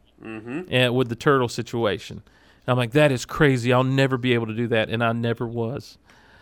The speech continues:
Speaker 2: I always <laughs> killed myself trying to jump on that turtle. <laughs> But, uh, but yeah, that Mario was the first game I remember where I'm like,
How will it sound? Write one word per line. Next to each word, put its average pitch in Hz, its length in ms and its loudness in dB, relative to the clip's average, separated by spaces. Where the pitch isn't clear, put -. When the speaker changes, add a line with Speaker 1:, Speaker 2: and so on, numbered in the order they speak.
Speaker 2:
I 120 120 2
always 123 260 4
<laughs> - 20 -16
killed 131 260 0
myself 113 440 0
trying 131 260 0
to - 60 -10
jump - 280 0
on 127 180 -2
that - 400 -10
turtle. - 380 -6
<laughs> 214 100 -6
But, 170 220 2
uh, 156 340 2
but 170 200 0
yeah, 220 180 4
that 208 300 4
Mario 208 680 2
was 156 240 0
the 139 80 -2
first 208 420 -2
game 156 440 0
I 143 120 -6
remember 151 760 2
where 151 120 0
I'm 151 80 0
like, 147 200 -2